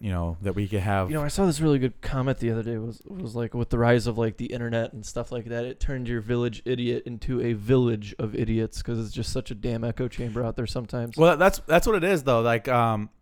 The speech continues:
Speaker 1: the internet has given us the opportunity for that person who thinks stupid shit but never says it out loud to find a community of people.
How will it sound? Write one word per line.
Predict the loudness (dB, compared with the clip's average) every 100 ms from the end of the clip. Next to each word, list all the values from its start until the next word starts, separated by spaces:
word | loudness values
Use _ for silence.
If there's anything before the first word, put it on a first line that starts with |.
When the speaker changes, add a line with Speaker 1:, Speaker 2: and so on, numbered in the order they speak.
| _ 0
Speaker 1:
the | 2
internet | 4 4 4 4
has | 4 2
given | 2 2 2
us | 2 0
the | 2 2
opportunity | 2 0 -2 0 0 -2 -6 -20 -6
for | 2
that | 2 4
person | 6 6 4 0 0 -2 -8 -18 -16 0
who | 2
thinks | 6 6 4
stupid | -2 0 2 2 0
shit | 4 4 4 0
but | 2
never | 4 4
says | 4 2
it | 4
out | 2 4
loud | 4 4 2 -10 -20 _ -6
to | 0
find | 4 4
a | 4
community | 2 2 2 2
of | 2 4
people. | 2 4 -2 -4